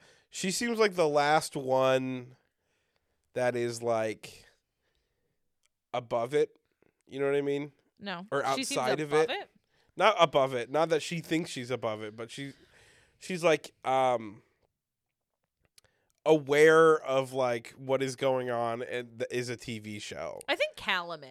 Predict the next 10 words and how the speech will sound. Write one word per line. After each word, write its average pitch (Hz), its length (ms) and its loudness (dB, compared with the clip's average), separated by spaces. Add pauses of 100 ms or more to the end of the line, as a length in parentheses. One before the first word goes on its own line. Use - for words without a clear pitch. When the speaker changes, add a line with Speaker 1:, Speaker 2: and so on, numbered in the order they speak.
Speaker 2:
is. - 380 -16
I 247 80 -4
think 508 160 -4
Callum 349 320 0
and 240 100 -8
Molly 226 360 -2 (120)
both 185 380 -6
are. 156 560 -16
Speaker 1:
Yeah, 269 380 8
maybe. 165 640 2